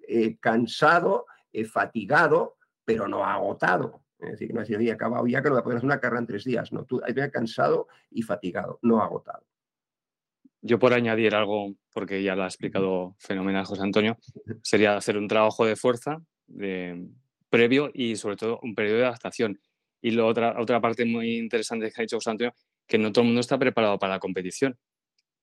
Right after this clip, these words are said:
Speaker 2: Puedes participar, como puede participar alguien en una cinco K, en una diez K, pero ya es otras, son palabras mayores el decir competir. Lo que pasa es que ahora ya la gente entrena, y no sabemos si entrena para competir o entrena para bajar sus marcas,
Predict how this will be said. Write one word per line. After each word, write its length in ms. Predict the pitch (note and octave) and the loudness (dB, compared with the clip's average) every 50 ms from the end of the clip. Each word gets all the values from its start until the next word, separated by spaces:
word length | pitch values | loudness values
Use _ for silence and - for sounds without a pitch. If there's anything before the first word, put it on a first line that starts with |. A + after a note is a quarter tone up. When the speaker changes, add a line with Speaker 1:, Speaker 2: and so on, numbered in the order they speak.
| _ _ | _ _
Speaker 2:
Puedes 280 | - A#2+ A2 A#2 A2+ - | 4 4 6 4 4 2
participar, 600 | - C3 B2 A2+ B2 A2+ B2 B2+ A2+ C#3 C#3 B2+ | 2 2 2 2 0 0 0 0 0 0 0 -2
como 300 | G#2 G2 F#2+ F#2 F2 - | -4 -6 -6 -8 -10 -6
puede 220 | - G#2 G2+ G2+ | -4 -4 -2 -2
participar 380 | G2+ G#2 G2+ - - - A2 G#2 | -2 -4 -6 -6 -2 0 0 0
alguien 200 | G#2 G#2 G#2+ G#2+ | 0 -2 -4 -4
en 80 | G#2 G#2+ | -6 -6
una 200 | G#2+ G#2+ G#2 - | -6 -6 -4 -2
cinco 320 | - A2+ A2 G2+ A2+ A2 | -2 -2 0 2 2 2
K, 240 | G#2+ B2 A#2+ A#2+ A#2+ | 2 2 2 2 2
en 40 | B2 | 2
una 80 | A#2 A#2 | 0 0
diez 200 | A#2 A2+ - - | 0 -2 -2 -2
K, 200 | - C3 C#3+ - _ _ _ _ _ _ | -2 -2 -2 -4 _ _ _ _ _ _
pero 260 | - A2+ G2+ G2+ G2+ | 2 4 4 4 2
ya 180 | G2+ G2 G2+ G#2 | 2 2 0 -2
es 180 | G#2 - - | -4 -4 -6
otras, 500 | A2+ F#2+ G#2+ A2 G#2+ G#2 G#2+ G#2 G2+ - _ | -6 -4 -2 -2 -2 0 -2 -4 -6 -10 _
son 220 | - G#2+ G#2+ G#2 | -6 -4 0 2
palabras 300 | A2+ A2+ A2 A2 A2 A2+ A#2 | 4 4 4 4 4 2 2
mayores 460 | A#2 A#2 A#2 B2 C3 - - - _ _ _ - | 4 4 4 2 2 0 -4 -10 _ _ _ -6
el 100 | G#2+ G#2 | -4 -4
decir 280 | F#2+ - - G2 - | -2 -2 -4 -4 -2
competir. 520 | - C3+ A#2 F#2+ - F#2 A2+ A#2 A2+ - - _ _ _ _ _ _ _ _ _ | 0 -2 0 0 0 0 0 0 -2 -2 -6 _ _ _ _ _ _ _ _ _
Lo 60 | - | -10
que 60 | - | -8
pasa 160 | G2 - - | -4 -4 -2
es 40 | A2 | 0
que 60 | A#2 | 2
ahora 120 | A#2 A#2 A#2 | 2 4 4
ya 140 | A2+ A2+ A#2 | 4 4 2
la 100 | A#2 - | 0 -2
gente 240 | - B2 A2+ - | -4 -2 0 0
entrena, 500 | A#2 A2+ - - A#2 A2+ A#2 B2 C3 C#3 - _ _ _ _ - - | 0 0 2 2 2 2 2 -2 -4 -8 -12 _ _ _ _ -8 -6
y 60 | A#2 | -4
no 60 | G#2 | -2
sabemos 240 | - A2+ A2 A2+ A2+ | 0 0 0 0 0
si 40 | A#2+ | 0
entrena 280 | A2 G2 A2+ A#2+ A#2 A2 | 0 2 2 2 2 4
para 160 | A#2 A#2 A2+ | 4 2 2
competir 480 | - A#2 A2 - A#2+ A2+ A2+ C3 D3 D#3 | 2 -2 0 0 0 0 2 2 2 2
o 60 | C#3+ | 2
entrena 420 | A#2+ A2 - A2 A2 A2+ G#2+ G2+ - | 0 0 0 0 0 0 -2 -4 -4
para 340 | - G#2 G#2 G#2 G2 F#2+ - _ _ _ _ _ _ _ - | -2 -2 -2 -2 -2 -4 -8 _ _ _ _ _ _ _ -2
bajar 340 | G#2 G2+ F#2+ - A2 G#2 - | 0 0 0 0 0 -2 0
sus 220 | - A2+ G2 F#2+ | 0 0 0 0
marcas, 560 | A2 A2+ B2+ C3 C3 A#2+ C3+ C#3 D3 - - | 2 0 0 0 0 0 0 0 0 -2 -6